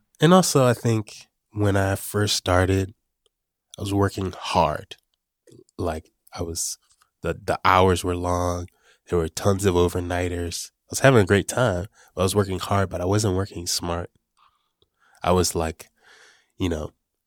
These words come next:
using a hammer where I could have used a feather. I was, like, just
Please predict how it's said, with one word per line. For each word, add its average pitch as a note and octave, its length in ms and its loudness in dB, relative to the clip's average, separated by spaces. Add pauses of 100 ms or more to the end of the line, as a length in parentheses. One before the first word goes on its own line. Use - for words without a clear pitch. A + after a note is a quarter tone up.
(400)
using F2+ 520 0
a E2+ 80 0
hammer F#2 640 0
where E2+ 200 -2
I D#2+ 60 -2
could F#2 200 0
have F2 140 -4
used E2 240 -4
a E2+ 40 -4
feather. D#2+ 560 -6
I - 100 -20
was, F#2 100 -12
like, E2+ 160 -8
just - 320 -6